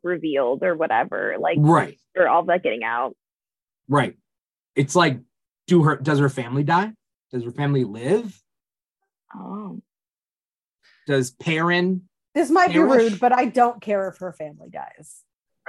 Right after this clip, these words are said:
Speaker 2: Even her daughter?
Speaker 3: <laughs> Her, I don't know. I don't have any connection to her daughter. I don't know what's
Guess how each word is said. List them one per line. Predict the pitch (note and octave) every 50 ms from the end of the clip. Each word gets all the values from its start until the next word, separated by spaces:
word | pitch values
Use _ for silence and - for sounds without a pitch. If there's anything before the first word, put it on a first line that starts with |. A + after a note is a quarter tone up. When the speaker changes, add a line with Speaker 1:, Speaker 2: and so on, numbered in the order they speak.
| - -
Speaker 2:
Even | G3 F#3+ A3+ A3
her | G3+ E3+
daughter? | C#3 D#3 C#3+ C#3 - D4+ B3 C4 C#4 B3+ F#3+ -
Speaker 3:
<laughs> | _ _ _ _ _ _ _ _ _ _ _ _ _ _ _ _ _ _ _ _ - -
Her, | D4+ D4 - - - F#4 F#4+ - - -
I | G#4+ G4
don't | G4+ D5 C5 D4
know. | A#3+ A#3+ C4 B3 - _
I | - G4+ F#4+ - - F4
don't | G#4+ A#4+ A#4 A#4+ A4+ F#4
have | - C#4
any | C#4 D4+ D4+
connection | D#4 D#4 C4 B3+ B3+ B3+ - A#3
to | B3
her | A#3 G#3
daughter. | G3+ G3 F3+ F3+ F3+ F3 E3+ - _ _ _ - -
I | D4+
don't | G#4+ B4
know | C5+ C#5 C5 A#4
what's | A4+ B4 A#4+ -